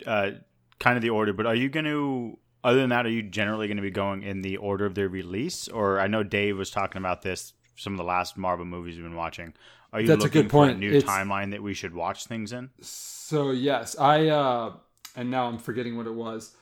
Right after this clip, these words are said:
Speaker 2: So basically, I'm watching Captain America. I watched that one, Iron Man, then Iron Man two, then it goes to Incredible Hulk,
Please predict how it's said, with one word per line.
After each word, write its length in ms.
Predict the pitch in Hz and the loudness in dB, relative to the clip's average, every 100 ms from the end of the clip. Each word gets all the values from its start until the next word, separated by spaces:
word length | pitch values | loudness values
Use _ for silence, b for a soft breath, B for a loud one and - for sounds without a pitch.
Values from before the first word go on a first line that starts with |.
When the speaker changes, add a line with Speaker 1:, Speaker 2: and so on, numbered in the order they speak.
| _ | _
Speaker 2:
So 180 | - 139 | 0 2
basically, 640 | 123 143 - 131 135 127 | 6 6 4 2 2 2
I'm 120 | 120 120 | 2 4
watching 340 | 127 127 127 | 2 4 0
Captain 320 | 127 131 131 | 4 2 2
America. 600 | 123 120 120 120 120 120 | 2 2 2 2 0 0
I 60 | 113 | 0
watched 280 | 120 123 - | 0 0 0
that 200 | 127 120 | -2 0
one, 140 | 120 | -2
Iron 280 | 120 131 131 | 0 2 4
Man, 380 | 131 127 123 117 B B B B _ | 4 2 0 -2 B B B B _
then 420 | 127 127 127 120 | 2 2 2 0
Iron 220 | 123 127 | 0 2
Man 160 | 123 123 | 2 0
two, 360 | - 131 127 120 | 4 6 6 4
then 140 | 120 | 0
it 60 | 117 | 0
goes 280 | 123 120 - | 0 0 -2
to 100 | 123 | -2
Incredible 460 | 113 131 123 113 | 0 2 2 0
Hulk, 460 | 113 120 117 117 | 0 0 0 -2